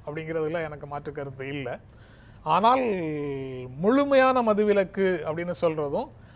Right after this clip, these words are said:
அதற்கு அரசமைப்பு சட்டத்தினுடைய பிரிவு நாற்பத்தி ஏழை மேற்கோள் காட்டுறதும் இதுல பொருந்தாது, நியாயமற்றதுன்னு நான் நினைக்கிறேன். ஏன்னா,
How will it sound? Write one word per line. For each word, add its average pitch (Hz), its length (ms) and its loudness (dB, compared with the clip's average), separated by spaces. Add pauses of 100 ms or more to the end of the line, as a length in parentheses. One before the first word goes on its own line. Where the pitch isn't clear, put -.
அதற்கு 208 600 4
அரசமைப்பு 220 460 4
சட்டத்தினுடைய 185 720 2
பிரிவு 160 760 -2
நாற்பத்தி 175 440 -2
ஏழை 185 540 4 (1080)
மேற்கோள் 208 380 4
காட்டுறதும் 156 600 -2 (440)
இதுல 208 220 6
பொருந்தாது, 214 720 6
நியாயமற்றதுன்னு 196 920 0
நான் 156 140 -4
நினைக்கிறேன். 156 480 -6
ஏன்னா, 170 380 -2